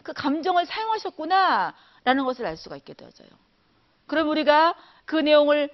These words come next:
확인할 때에 다른 사람이 나에게 감정을 드러낼 때에 "어? 하나님께서는 저 사람이 저 감정을 통해서도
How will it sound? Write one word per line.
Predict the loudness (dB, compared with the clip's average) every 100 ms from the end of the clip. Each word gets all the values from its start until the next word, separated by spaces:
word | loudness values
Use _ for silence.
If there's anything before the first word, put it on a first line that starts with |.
| -8
확인할 | -6 -2 -4 -4
때에 | -6 -4 -6 -8 _ _ _ _ -6
다른 | -2 0
사람이 | 0 -2 0
나에게 | 0 0 0 0 -2 -4
감정을 | -4 -2 -2 -4 -4 -6 -10 -12
드러낼 | -10 -10 -12
때에 | -16 -20 -20 -20 _ _ _ _ _ _ _
"어? | 0 0 -6 _ _ _
하나님께서는 | -2 -2 -2 -2 0 0
저 | 0
사람이 | 0 -2 -2
저 | -4
감정을 | -4 -4 -2 -2
통해서도 | -4 -6 -6 -4 0 0